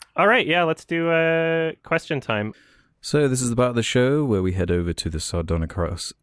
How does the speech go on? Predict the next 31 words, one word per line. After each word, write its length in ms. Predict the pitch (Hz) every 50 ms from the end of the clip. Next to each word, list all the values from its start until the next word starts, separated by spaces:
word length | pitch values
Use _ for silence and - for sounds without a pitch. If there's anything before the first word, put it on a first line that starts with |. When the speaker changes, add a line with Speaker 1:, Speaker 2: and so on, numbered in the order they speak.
| _ _ _ -
Speaker 1:
Crust. 580 | - - - 127 110 110 - - - - -
Speaker 2:
So 80 | - 120
this 80 | 123 123
is 60 | 127
the 60 | 117
part 120 | 113 127 127
of 40 | 117
the 60 | 113
show 260 | - - 123 127 139
where 80 | 143 117
we 120 | 101 98
head 140 | 107 101 104
over 200 | 101 101 98 92
to 120 | - -
the 140 | 92 95 107
<laughs> 120 | 143 127
Sardonicast 680 | 127 - - 131 117 110 120 120 120 117 - 113 107 98
subreddit, 560 | - - 139 139 120 110 101 101 123 143 156 - - - 240 - - - - -
where 140 | 90 87
there's 280 | 85 85 85 85 82 85
a 300 | 85 82 82 82 80 80 - - - - - - - - - -
lovely 280 | 110 131 127 123 131 123
suggestion 520 | - - 107 98 104 98 - - - 87
thread 260 | 82 - 87 80 78 78
where 100 | 82 82
you 80 | 82
can 140 | - - 90
ask 220 | 92 87 82 - -
whatever 240 | 85 92 92 87 92
you 120 | 90 87
like. 420 | 85 85 82 82 - - - -